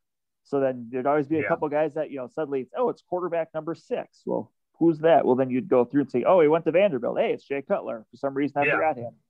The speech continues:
Speaker 1: You know,
Speaker 2: Yep.
Speaker 1: but I would,
Speaker 2: <laughs>
Speaker 1: I would, that would be like the, when I fir-, when I would first get a college game, you know, up until you could just download the rosters. But, um, that would be, like, what I would spend, like, the first three days doing.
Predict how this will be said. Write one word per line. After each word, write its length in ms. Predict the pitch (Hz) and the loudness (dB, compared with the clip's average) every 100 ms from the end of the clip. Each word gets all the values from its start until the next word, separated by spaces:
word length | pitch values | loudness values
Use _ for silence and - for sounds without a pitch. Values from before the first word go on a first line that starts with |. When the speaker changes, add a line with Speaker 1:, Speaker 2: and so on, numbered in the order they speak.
| _ - 107 | _ -20 -2
Speaker 1:
You 80 | 131 | 2
know, 60 | |
Speaker 2:
Yep. 80 | 123 | 2
Speaker 1:
but 160 | 135 123 | 2 2
I 160 | 156 185 | 2 2
would, 240 | 175 123 _ - | 0 -2 _ -20
Speaker 2:
<laughs> 180 | - 208 165 | -6 0 2
Speaker 1:
I 120 | 190 | 2
would, 180 | 180 165 | 0 0
that 140 | 214 | 0
would 140 | 240 | 0
be 100 | 233 | -4
like 180 | 233 208 | -8 -8
the, 100 | - 143 | -12 -12
when 160 | 180 | -8
I 120 | 170 | -8
fir-, 260 | 160 196 135 | -6 -10 -10
when 100 | 165 | -2
I 80 | 165 | -2
would 160 | 170 - | -2 -2
first 260 | 196 - | -4 -2
get 100 | 180 | -6
a 40 | 160 | -2
college 360 | 151 190 196 | 0 2 0
game, 320 | 156 139 135 127 | 0 0 -2 -6
you 60 | |
know, 100 | 120 | -4
up 100 | 127 | -4
until 200 | 123 127 | -4 -2
you 140 | 127 123 | -2 -2
could 180 | 120 - | -6 -6
just 160 | 123 - | -8 0
download 320 | 127 127 117 - | 2 2 -2 -4
the 80 | 131 | 0
rosters. 640 | 131 151 120 117 127 _ _ _ _ - | 2 2 -4 -8 -8 _ _ _ _ 0
But, 160 | 131 127 | 2 4
um, 260 | 120 117 _ _ - | 2 0 _ _ 2
that 120 | 170 | 4
would 120 | 185 | 4
be, 80 | 196 | 4
like, 160 | 196 180 | 2 2
what 100 | 170 | 0
I 60 | |
would 120 | 160 151 | 0 -2
spend, 200 | 170 165 | -4 -4
like, 140 | 156 | -8
the 60 | 143 | -10
first 260 | 156 147 - | -8 -8 -4
three 140 | 156 | 0
days 180 | 139 123 | 2 2
doing. 300 | 131 117 | 2 0